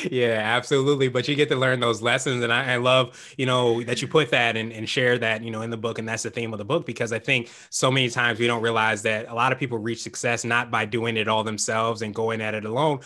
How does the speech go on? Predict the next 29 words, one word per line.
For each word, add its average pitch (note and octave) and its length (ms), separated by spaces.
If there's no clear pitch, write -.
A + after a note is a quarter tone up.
but A#2+ 100
by G#2+ 200
learning A2+ 500
from A#2 400
others. A#2 360
So A2+ 120
I, A2 140
I A2+ 100
appreciate A#2+ 440
you G#2+ 80
so A2 160
much A2 220
in, A2 100
in G#2+ 140
putting G#2+ 220
that G2+ 160
in G2+ 80
your G2+ 120
book G#2+ 280
and G#2 100
being G#2+ 180
able G2+ 140
to G2 60
kinda G2+ 240
impart G#2+ 260
those G2+ 160
lessons G2+ 320
onto G2 220
us. G2 380